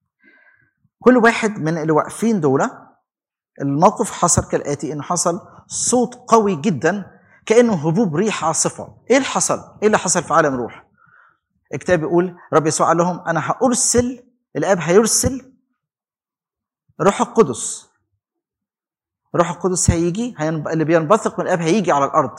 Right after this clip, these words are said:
هل كده معنى كده ما كانش موجود؟ كان موجود، لكن في حاجة كانت غريبة.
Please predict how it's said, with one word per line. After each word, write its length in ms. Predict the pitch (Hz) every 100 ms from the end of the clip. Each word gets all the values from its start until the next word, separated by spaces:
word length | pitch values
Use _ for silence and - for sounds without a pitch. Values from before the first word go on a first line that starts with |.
| - _
هل 140 | - 160
كده 260 | - 170
معنى 200 | 156 160
كده 160 | 151 175
ما 100 | 156
كانش 300 | 175 175 -
موجود؟ 340 | 147 113 202
كان 220 | - 208 226
موجود، 400 | 247 277 214 - - _ _ _ _ _ - - 147
لكن 220 | 160 190
في 140 | 175
حاجة 380 | 220 - 233 147
كانت 220 | - 160
غريبة. 380 | 127 160 107 -